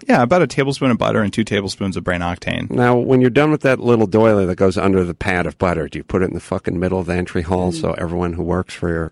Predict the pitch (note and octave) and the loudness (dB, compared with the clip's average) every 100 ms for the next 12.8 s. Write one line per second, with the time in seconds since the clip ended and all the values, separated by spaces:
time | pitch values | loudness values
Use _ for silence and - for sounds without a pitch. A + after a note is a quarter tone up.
0 | - F#2 F2+ - F#2 F2+ - - - - | -8 -6 -6 -4 -2 -2 -4 -12 -20 -20
1 | - F#2+ B2+ C3 D#3+ D#3 F#3 E3+ D#3 - | -4 0 2 2 2 4 4 2 0 0
2 | - D3 D3 D3 B2+ _ A#2 A2+ G#2+ G#2 | -2 0 2 2 0 _ 2 4 4 2
3 | G2+ - G#2+ G2 D#2+ D#2+ C#2+ D#2 D#2+ D2+ | 0 0 0 2 0 -2 -4 -8 -10 -10
4 | - - - A#2 D#3+ E3 D3 D3+ B2+ A2+ | -10 -10 -4 0 0 0 0 2 2 2
5 | A#2 G#2+ - G#2 F2+ D#2+ - _ _ - | 0 -2 -4 -4 -4 -6 -14 _ _ -12
6 | - F2 F#2+ F#2+ D#2 - G2 E2 - - | -8 -6 -6 -8 -10 -10 -8 -6 -6 -8
7 | - A2+ A2+ - F2+ E2 D#2 _ _ - | -4 -2 -2 -2 -4 -4 -8 _ _ -20
8 | - - - - - C3 B2 A#2+ A#2+ A#2 | -20 -16 -12 -12 -2 0 2 2 2 0
9 | A#2 A#2+ B2 - C3+ D#3 A2+ G2 - B2+ | -2 -6 -6 -4 -2 0 0 -2 -2 -2
10 | A#2+ A#2 A#2 A#2 G#2 G2+ G#2 G#2+ A2 A2 | 0 0 0 -2 -6 -2 -2 -2 -4 -4
11 | G2+ G2 F#2+ F#2+ F#2 F#2+ F#2 - - G2+ | -6 -6 -6 -6 -4 -4 -4 -8 -12 -8
12 | F#2+ F2+ - G2 F#2+ F2 F#2 - | -6 -8 -8 -4 -2 -2 -2 -6